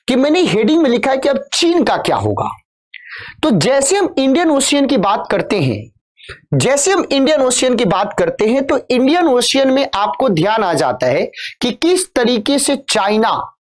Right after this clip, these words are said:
किस तरीके से China अपने प्रभाव को बढ़ाने के चक्कर में रहता है, हमेशा कैसे आपके फिराक में रहता है।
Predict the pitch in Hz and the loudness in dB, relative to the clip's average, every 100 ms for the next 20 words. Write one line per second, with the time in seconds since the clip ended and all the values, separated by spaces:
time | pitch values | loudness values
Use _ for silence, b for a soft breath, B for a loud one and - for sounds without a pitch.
0 | _ B B B B - 302 370 - 285 | _ B B B B -4 0 0 -2 -2
1 | 254 262 311 - 294 - 240 226 247 294 | 0 0 0 0 -2 0 0 2 2 0
2 | 285 233 233 247 262 - 196 175 214 254 | 0 -2 0 0 0 -2 -2 0 0 0
3 | 254 285 196 160 165 185 233 294 226 254 | 0 0 0 0 0 0 0 0 0 -2
4 | - 208 - 175 185 208 135 135 151 147 | -2 -2 0 0 2 0 -2 -2 -2 0
5 | 131 131 196 240 B B B B 262 302 | 0 0 0 -2 B B B B 0 0
6 | - 349 233 - 294 - 185 135 127 120 | 2 0 0 0 -2 0 -2 0 -2 -2
7 | 110 113 - - 95 | -2 -2 -4 -8 -8